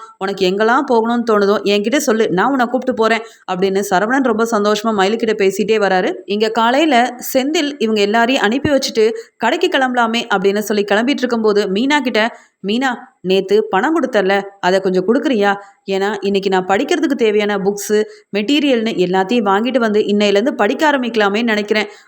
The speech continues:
அப்படின்னு சொல்ல, உடனே மீனாவும், "ஆமா, நேத்து நான் பணத்தை கொடுக்கும்போது டேபிளே வச்சுட்டு போயிட்டீங்க, நான் தான் பத்திரமா இருக்கட்டுமேனு மீ-, பீரோல எடுத்து வச்சிருக்கேன், இருங்க நான் கொண்டு வந்து கொடுக்குறேன்" அப்படின்னு சொல்லிட்டு பீரோல இருந்த பணத்தை மீனா எடுத்து எண்ணி பார்க்குறாங்க.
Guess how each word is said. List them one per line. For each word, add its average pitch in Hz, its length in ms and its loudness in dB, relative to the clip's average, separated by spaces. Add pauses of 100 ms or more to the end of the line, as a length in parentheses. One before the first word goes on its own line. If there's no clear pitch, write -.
(120)
அப்படின்னு 202 360 2
சொல்ல, 185 160 2 (360)
உடனே 226 220 -2 (200)
மீனாவும், 233 440 0 (300)
"ஆமா, 233 160 2 (160)
நேத்து 202 240 0
நான் 190 140 2
பணத்தை 247 260 0
கொடுக்கும்போது 233 500 0
டேபிளே 240 420 0
வச்சுட்டு 214 280 -2
போயிட்டீங்க, 202 320 2 (360)
நான் 185 220 2
தான் 226 160 0
பத்திரமா 214 400 0
இருக்கட்டுமேனு 202 500 0 (120)
மீ-, 190 200 0
பீரோல 262 320 2
எடுத்து 214 220 -2
வச்சிருக்கேன், 196 380 -4 (420)
இருங்க 285 240 -4
நான் 202 140 -4
கொண்டு 220 180 0
வந்து 240 160 0
கொடுக்குறேன்" 208 360 0
அப்படின்னு 185 320 0
சொல்லிட்டு 180 300 0 (380)
பீரோல 349 340 2
இருந்த 240 160 -2 (100)
பணத்தை 214 260 0 (100)
மீனா 240 240 0
எடுத்து 208 300 0
எண்ணி 220 200 -4
பார்க்குறாங்க. 202 380 0